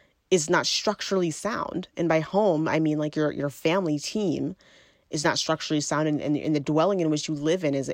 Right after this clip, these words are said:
is, is in constant chaos, and you're not going to be able to see clearly to do the things that he's called you to do. And, and, and of course, including mothering with intention and,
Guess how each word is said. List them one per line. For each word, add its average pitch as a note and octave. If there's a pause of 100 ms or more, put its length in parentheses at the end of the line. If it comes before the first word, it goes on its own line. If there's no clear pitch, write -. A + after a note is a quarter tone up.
is, D3
is D3
in D3
constant D#3
chaos, F3+
and D#3
you're F3+
not F#3+
going F3+
to D3+
be D3+
able G#3+
to C#3+
see D#3+
clearly - (580)
to G#3
do G#3
the G3
things G#3+
that G3
he's G3+
called G3
you F#3+
to F#3
do. A3
And, E3
and, F3
and D#3+
of -
course, G#3+
including G3 (800)
mothering E3+ (260)
with D3 (260)
intention F3+
and, C#3+